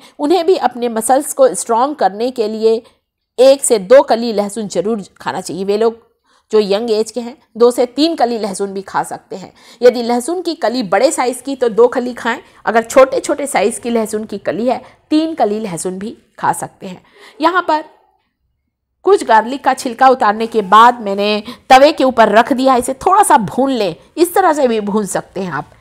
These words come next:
गैस पर डायरेक्ट भूने छिलके सहित, या फिर इस तरह से भी आप ड्राई रोस्ट कर सकते हैं।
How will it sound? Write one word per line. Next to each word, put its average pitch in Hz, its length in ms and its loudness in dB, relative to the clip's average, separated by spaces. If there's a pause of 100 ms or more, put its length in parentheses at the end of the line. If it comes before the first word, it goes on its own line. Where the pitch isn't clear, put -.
(260)
गैस 277 340 4
पर 277 80 2
डायरेक्ट 214 420 4
भूने 240 280 0
छिलके 226 340 2
सहित, 233 320 -2
या 175 120 -4
फिर - 240 -8 (240)
इस 302 140 -4
तरह 196 180 -6
से 175 140 -8
भी 208 120 -8
आप 175 200 -8
ड्राई 165 240 0
रोस्ट 180 300 -4
कर 165 140 -6
सकते - 360 -12
हैं। 160 200 -16